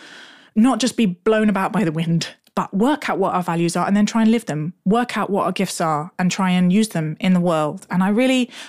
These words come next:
admired that in her, that sort of passion to go, don't get distracted, you know, be intentional, use what you have, um,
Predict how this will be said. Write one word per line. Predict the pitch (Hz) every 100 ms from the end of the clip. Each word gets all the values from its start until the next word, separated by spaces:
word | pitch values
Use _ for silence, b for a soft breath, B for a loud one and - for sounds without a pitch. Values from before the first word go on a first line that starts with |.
| B
admired | 202 196 202 202 180
that | 180 143 -
in | 170
her, | 156 170 151 143
that | 160 - -
sort | - 170
of | -
passion | - 220 - 185 160
to | 170
go, | 170 170 156 156 160 B B B
don't | - 208 208
get | 180
distracted, | 208 - 170 - 170 147 - 185 - B B B
you | 196
know, | 185 160 147 131 b b b b b b _ - - _ -
be | 233 254
intentional, | 240 208 185 180 - 185 175 160 147 151 _ _ _
use | 190 208 254 247
what | 208 -
you | 185
have, | 165 180 160 147 160 - -
um, | 170 160 156 151 156